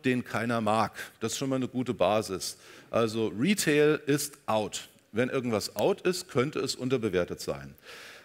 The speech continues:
Ähm, wir haben jetzt eine Bewertung vom K G V von acht bis neun,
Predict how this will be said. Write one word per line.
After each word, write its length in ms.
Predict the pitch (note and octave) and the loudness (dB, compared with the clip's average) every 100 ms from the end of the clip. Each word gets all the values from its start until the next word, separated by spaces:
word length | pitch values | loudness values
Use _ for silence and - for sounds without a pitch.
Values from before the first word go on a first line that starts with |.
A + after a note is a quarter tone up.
| - | -2
Ähm, 280 | A2+ A2+ A2+ | 0 2 -2
wir 140 | G#2 A2+ | 0 0
haben 120 | E3 | 2
jetzt 220 | F3+ - | 0 0
eine 100 | C#3+ | 0
Bewertung 500 | A2+ A#2 E3 E3+ E3+ | 2 4 2 -2 -4
vom 240 | D3 B2+ B2 | -4 -4 0
K 220 | B2 A#2 | 2 2
G 100 | A#2+ | 0
V 280 | - B2 C3 | 2 2 0
von 200 | A2 - | -4 -4
acht 240 | A2 - | -6 -8
bis 180 | F2 - | -12 -4
neun, 400 | D3+ D#3+ D#3 | -2 0 -2